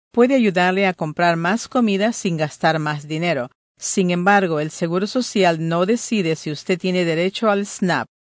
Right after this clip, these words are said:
Si todas las personas que viven en su hogar están solicitando o recibiendo S S I, usted puede solicitar para snap en una oficina de Seguro Social. De lo contrario, tiene que solicitarlo en la Oficina Local de Bienestar Público de su condado.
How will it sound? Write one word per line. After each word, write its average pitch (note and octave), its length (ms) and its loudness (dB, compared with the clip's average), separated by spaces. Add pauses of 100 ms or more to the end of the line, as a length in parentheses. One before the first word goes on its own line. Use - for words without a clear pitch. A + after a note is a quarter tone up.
(320)
Si F3+ 260 -4
todas G#3 340 2
las C4 100 0
personas G#3+ 640 -4
que E3 160 -2
viven F#3+ 280 0
en F3 200 -2
su - 160 -8
hogar E3 400 0
están F#3+ 420 -4
solicitando F3+ 880 -4
o D#3+ 120 -2
recibiendo E3+ 800 -4
S E3 240 -6
S A3 160 -4
I, A3+ 160 0 (380)
usted G3+ 360 0
puede B3+ 280 2
solicitar F#3 640 -2
para F#3+ 220 0
snap F3 440 -2 (120)
en D#3+ 200 -6
una G3 200 0
oficina G3 580 -2
de E3+ 100 -2
Seguro D#3 440 -4
Social. D3+ 520 -4 (360)
De E3 120 0
lo D#3+ 140 0
contrario, F3+ 720 0
tiene F#3+ 400 -4
que A3+ 160 -2
solicitarlo F3 720 -2
en D#3 80 -6
la D#3 80 -4
Oficina E3+ 520 -4
Local F#3 500 -2
de F3+ 100 -2
Bienestar D#3 540 -6
Público A3+ 440 -4
de A3 120 -4
su - 180 -6
condado. C#3+ 580 -4